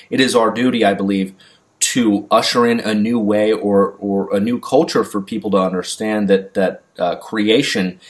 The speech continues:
is the ultimate gift that we can give to our fellow man. So again, um, Blake, this, I think this was a beautiful episode and a great introduction to this series. And, uh, just so people are wondering what some of these other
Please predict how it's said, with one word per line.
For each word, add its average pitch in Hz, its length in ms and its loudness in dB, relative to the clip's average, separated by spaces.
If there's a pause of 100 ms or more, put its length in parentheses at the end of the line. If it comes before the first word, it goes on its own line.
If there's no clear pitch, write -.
(140)
is 202 180 -4
the 233 120 0
ultimate 226 400 0
gift 214 240 -2
that - 140 -2
we 95 80 -4
can 95 220 -6
give 98 340 -2
to 92 220 -4
our 87 120 0
fellow 85 300 -2
man. 78 260 -12
So 92 440 0 (720)
again, 120 520 2
um, 98 460 -2
Blake, 117 380 2
this, - 200 -2
I 110 100 0
think 120 220 -8
this 107 260 -4
was 110 180 -6
a 101 60 -4
beautiful 113 640 0
episode 101 600 0
and 101 240 -2
a 107 60 -6
great 120 360 -2
introduction 104 840 -4
to 95 80 -10
this 92 240 -6
series. 101 520 -4 (440)
And, 110 400 -2
uh, 98 140 -2
just 185 220 2
so - 120 4
people - 280 0
are 113 80 6
wondering 107 440 -2
what 110 320 -4
some 120 420 -2
of 95 180 -8
these 104 400 -8
other 101 580 -4